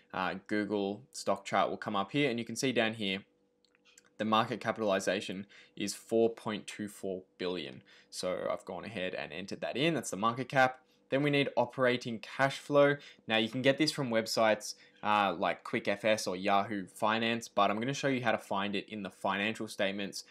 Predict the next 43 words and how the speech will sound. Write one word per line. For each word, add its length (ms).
so 240
that 300
if 120
it's 180
not 440
out 260
on 120
a 40
website, 400
if 140
the 60
data's 400
not 160
out 240
there, 220
uh, 40
you 200
can 140
find 320
it 140
anyway. 500
So 280
basically 500
what 140
I 80
did 280
was 440
I 100
went 180
over 120
to 160
the 80
Thor 240
Industries 440
website, 540
to 160
their 320
I 220
R 280
section, 400
the 100
investor 420
relations, 640